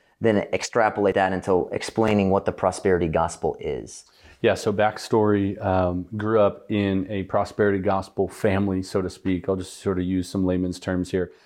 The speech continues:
Speaker 2: Uh, in the center of the prosperity gospel world, I had an uncle who is, like, a famous televangelist on T V. If people don't know what that is, it's, like, the guy that's on, you know, the nightly T V program with
Speaker 1: You're
Speaker 2: the
Speaker 1: rich.
Speaker 2: <laughs> Yes, fancy suit.
Speaker 1: <laughs> Yeah.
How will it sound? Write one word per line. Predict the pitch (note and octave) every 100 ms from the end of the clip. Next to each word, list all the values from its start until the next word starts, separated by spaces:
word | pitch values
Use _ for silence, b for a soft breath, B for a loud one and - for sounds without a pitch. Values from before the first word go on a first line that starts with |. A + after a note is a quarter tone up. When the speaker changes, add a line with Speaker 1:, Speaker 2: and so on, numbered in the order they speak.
| B B
Speaker 2:
Uh, | F#2+ F2+ F#2
in | G#2+
the | G2
center | - A#2 G2+ G#2+ G2+
of | F#2+
the | G2
prosperity | F#2+ F#2+ - - G2 F#2+
gospel | F#2+ F2 - F#2 F#2
world, | F#2 G2+ G2 G#2 A#2 -
I | - F#2+
had | G2 F2+
an | F2 -
uncle | G#2+ - G#2+ G#2 G#2
who | G#2 G2+ G2 F#2
is, | F2+
like, | F2+ -
a |
famous | F2 - G#2 G2+ G2 F#2+ _ -
televangelist | G#2 G2 F#2+ G2 F#2+ F#2+ F#2 -
on | F#2
T | F#2+ G#2
V. | G2 G2 F#2+
If | F2+
people | - F#2+
don't | F#2+ F2+
know | F#2+
what | F#2+
that | F#2+ F#2+
is, | F#2 F2
it's, | F2+ -
like, | F2+
the | F#2+
guy | G2 G2+ G2
that's | F#2+ -
on, | G2 G2 F#2 b b b b
you | G#2
know, | G2 F#2
the | G2
nightly | G2 G2+ G2+ G#2 G2 G2 - _
T | - A2
V | G2+
program | F#2+ A2 G2 G2+ F#2+ F#2+ F#2 _ _
with | - F#3
Speaker 1:
You're | B3+ C#4+ C#4
Speaker 2:
the |
Speaker 1:
rich. | D#4+ F4+ - - - -
Speaker 2:
<laughs> |
Yes, | G3+ D3 -
fancy | - C3 B2+ C#3+ A#2+
suit. | - C3 B2 A#2+ -
Speaker 1:
<laughs> | -
Yeah. | F2+ F2+